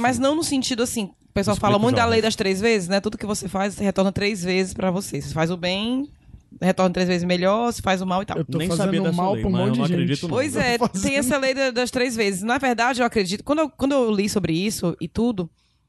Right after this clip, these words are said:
Speaker 1: eu acho que mais que acreditar, eu acho que
Speaker 2: Isso,
Speaker 1: se a
Speaker 2: Rafael Jones,
Speaker 1: gente
Speaker 2: atrapalha.
Speaker 1: pensasse nisso, a gente agiria melhor. Tá entendendo? Se eu, é mais no sentido de pensar,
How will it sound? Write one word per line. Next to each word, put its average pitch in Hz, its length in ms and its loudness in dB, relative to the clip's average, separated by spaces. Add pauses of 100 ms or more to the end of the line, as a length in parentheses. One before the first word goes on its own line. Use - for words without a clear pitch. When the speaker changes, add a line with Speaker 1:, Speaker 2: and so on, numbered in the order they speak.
(260)
Speaker 1:
eu 233 100 2
acho 254 180 0
que 269 80 0
mais 262 240 2
que - 60 -8
acreditar, 285 420 0
eu 214 120 4
acho 254 200 0
que 120 140 -4 (120)
Speaker 2:
Isso, 143 120 2
Speaker 1:
se 330 120 4
a 359 40 4
Speaker 2:
Rafael 277 180 2
Jones, 113 140 -2
Speaker 1:
gente 277 340 2
Speaker 2:
atrapalha. 269 280 2
Speaker 1:
pensasse 233 600 0
nisso, 208 380 0
a 185 60 2
gente 208 160 0
agiria 208 380 0
melhor. 254 440 0 (520)
Tá 196 100 0
entendendo? 196 380 0
Se - 180 -2
eu, 359 180 -2 (440)
é - 80 -8
mais 269 220 2
no 311 100 2
sentido 262 200 -2
de 247 80 -2
pensar, 180 540 0